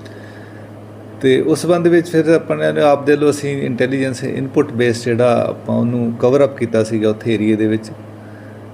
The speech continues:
ਤੇ ਜਦੋਂ ਉਹਦੇ ਘਰ ਦੇ ਲਾਗੇ ਪੁੱਜੇ ਤੇ ਉਹਦੇ ਘਰ ਦੇ ਗਾੜੀ ਇੱਕ ਗੱਡੀ ਖੜੀ ਸੀਗੀ, ਜਿਹਦੇ ਵਿੱਚ ਉਹ ਵਰਿੰਦਰਪਾਲ ਬੈਠਾ, ਵਰਿੰਦਰ ਸਿੰਘ ਬੈਠਾ ਸੀਗਾ।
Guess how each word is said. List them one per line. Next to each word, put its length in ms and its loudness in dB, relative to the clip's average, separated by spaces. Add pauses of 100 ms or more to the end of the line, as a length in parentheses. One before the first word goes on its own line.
(220)
ਤੇ 100 -4
ਜਦੋਂ 240 4
ਉਹਦੇ 100 4
ਘਰ 160 2
ਦੇ 140 2
ਲਾਗੇ 320 2
ਪੁੱਜੇ 460 0
ਤੇ 260 2
ਉਹਦੇ 280 4
ਘਰ 300 0
ਦੇ 140 0
ਗਾੜੀ 220 2
ਇੱਕ 120 0
ਗੱਡੀ 220 2
ਖੜੀ 240 0
ਸੀਗੀ, 300 -2 (840)
ਜਿਹਦੇ 280 4
ਵਿੱਚ 300 2
ਉਹ 100 6
ਵਰਿੰਦਰਪਾਲ 600 4
ਬੈਠਾ, 280 0
ਵਰਿੰਦਰ 360 2
ਸਿੰਘ 220 -2
ਬੈਠਾ 280 0
ਸੀਗਾ। 300 -2